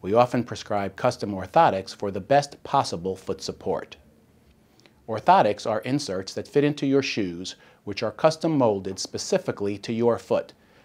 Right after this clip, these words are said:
to correct the faulty foot alignment and bring your foot into a more natural position. I like to compare orthotics helping your feet to how eyeglasses help your eyes or a wheel alignment helps your tires.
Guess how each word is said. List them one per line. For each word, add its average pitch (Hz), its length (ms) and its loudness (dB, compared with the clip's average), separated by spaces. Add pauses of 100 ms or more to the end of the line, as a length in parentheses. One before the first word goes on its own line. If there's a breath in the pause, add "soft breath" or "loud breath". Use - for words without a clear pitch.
(120 soft breath)
to 110 80 -8
correct 127 360 0
the 98 80 -4
faulty 180 400 4
foot 151 200 2
alignment 98 640 -2
and 104 160 -6
bring 143 220 2
your 135 180 4
foot 110 300 -4
into 104 280 -6
a 104 40 -2
more 110 220 -2
natural 104 500 -4
position. 95 560 -4 (920 soft breath)
I 151 100 6
like 160 220 6
to 127 80 -4
compare 117 400 -2
orthotics 104 580 -4
helping 113 320 -4
your 101 160 -6
feet 120 340 0
to 117 80 -10
how 113 200 0
eyeglasses 113 680 0
help 117 180 -2
your 120 180 -2
eyes 107 380 2
or 104 180 -8
a 104 80 -4
wheel 143 260 2
alignment 101 460 -6
helps 101 260 -10
your 104 100 -12
tires. 131 560 -2